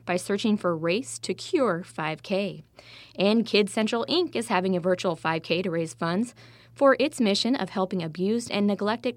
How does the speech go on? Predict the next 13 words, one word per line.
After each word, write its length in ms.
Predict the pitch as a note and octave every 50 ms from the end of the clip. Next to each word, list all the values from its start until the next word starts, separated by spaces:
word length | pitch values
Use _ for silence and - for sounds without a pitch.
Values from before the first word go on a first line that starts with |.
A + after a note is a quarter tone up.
| -
foster 380 | - A3 G3+ A#3 B3 - - F#3+
children. 560 | E3+ - - A#3+ B3+ B3 - D#3 D3+ E3+ F#3+ - - - - -
Go 140 | - F#3+ G#3
to 240 | G#3 - A3+ G3 - -
its 340 | F3+ A3 C4+ - - - - - -
your 300 | - F#3 F#3+ A3+ C#4 C#4+
race 320 | B3+ D4 D#4 C#4 C4+ -
dot 200 | - A#3 G#3+ -
com 340 | - - D4+ D#4+ B3 F#3+ E3+
to 80 | - E3+
find 480 | - - F#3 F3 F#3 G#3+ B3 B3 A#3+
that 180 | - D3 D#3+ D#3
event. 400 | F3 F#3+ A3 F#3+ F3 D#3+ -